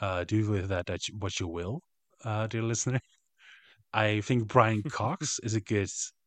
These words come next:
Speaker 1: uh, actor. He, he saved that show for me. So, yeah.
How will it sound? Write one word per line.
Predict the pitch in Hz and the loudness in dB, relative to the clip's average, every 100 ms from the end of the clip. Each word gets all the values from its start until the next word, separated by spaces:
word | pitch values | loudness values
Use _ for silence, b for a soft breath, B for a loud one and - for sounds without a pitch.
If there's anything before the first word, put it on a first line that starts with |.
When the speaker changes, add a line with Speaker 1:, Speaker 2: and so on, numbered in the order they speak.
| _ _ - | _ _ -2
Speaker 1:
uh, | 101 98 92 92 _ _ _ - | 0 0 0 -4 _ _ _ -8
actor. | 104 - 135 143 - _ _ _ _ _ _ _ | -6 -4 -4 -6 -10 _ _ _ _ _ _ _
He, | 95 104 | 0 2
he | 104 131 123 | 4 6 6
saved | - 113 98 | 6 4 2
that | 101 90 | 0 2
show | - 101 92 | 4 2 -2
for | 110 | -6
me. | 95 92 - _ B B B B - | -8 -12 -18 _ B B B B -10
So, | - 110 95 85 76 71 - _ _ _ _ - | -2 0 0 -2 -6 -10 -18 _ _ _ _ -4
yeah. | 123 90 | -2 -2